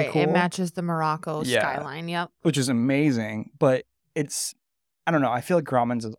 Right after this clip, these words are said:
Speaker 2: almost, like, should be more of the icon, but it's not. So
Speaker 1: I think
Speaker 2: I
Speaker 1: the only reason it's not is because of its size.
Speaker 2: Yeah, I, I think
Speaker 1: I
Speaker 2: you're
Speaker 1: think it's
Speaker 2: probably right.
Speaker 1: purely the size of the
Speaker 2: Yeah.
Speaker 1: Tower of Terror,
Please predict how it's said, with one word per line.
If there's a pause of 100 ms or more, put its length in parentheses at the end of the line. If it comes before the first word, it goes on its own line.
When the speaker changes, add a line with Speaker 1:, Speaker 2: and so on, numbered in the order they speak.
Speaker 2:
almost,
like, (640)
should
be
more
of
the
icon,
but
it's
not.
So
Speaker 1:
I
think
Speaker 2:
I
Speaker 1:
the
only
reason
it's
not
is
because
of
its
size. (520)
Speaker 2:
Yeah, (240)
I, (100)
I
think
Speaker 1:
I
Speaker 2:
you're
Speaker 1:
think
it's
Speaker 2:
probably
right.
Speaker 1:
purely
the
size
of
the
Speaker 2:
Yeah.
Speaker 1:
Tower
of
Terror,